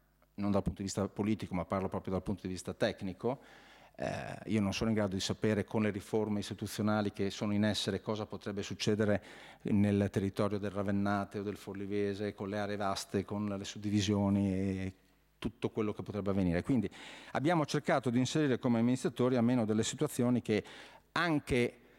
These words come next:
direttamente sono più vicine a noi e quindi in qualche modo potrebbero dare qualche leva in più da saper usare ovviamente, perché dopo c'è, c'è quell'aspetto, ma qualche leva in più per poter controllare questo tipo di situazione.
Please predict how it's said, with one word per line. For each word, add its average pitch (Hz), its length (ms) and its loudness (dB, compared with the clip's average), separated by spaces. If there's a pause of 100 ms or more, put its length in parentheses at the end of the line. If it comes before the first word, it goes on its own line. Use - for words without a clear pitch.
(140)
direttamente 131 840 4
sono 117 220 2
più 117 140 0
vicine 104 300 4
a 107 40 6
noi 110 420 4 (300)
e 117 100 -2
quindi 110 300 4
in 101 140 0
qualche 117 320 2
modo 113 320 4
potrebbero 117 560 2
dare 117 320 4
qualche 131 400 2
leva 120 220 4
in 120 120 4
più 127 340 2 (840)
da 107 120 -2
saper - 320 -4
usare 117 360 2
ovviamente, 110 480 2
perché 95 160 -2
dopo 90 160 -4
c'è, 82 300 -6
c'è - 140 -10
quell'aspetto, 95 600 -2 (220)
ma - 100 0
qualche 120 400 0 (300)
leva 110 240 2
in 147 100 2
più 107 320 2 (160)
per 107 160 0
poter 113 300 -2
controllare 104 580 0
questo 92 220 -12
tipo 92 240 -12
di 82 80 -8
situazione. - 560 -10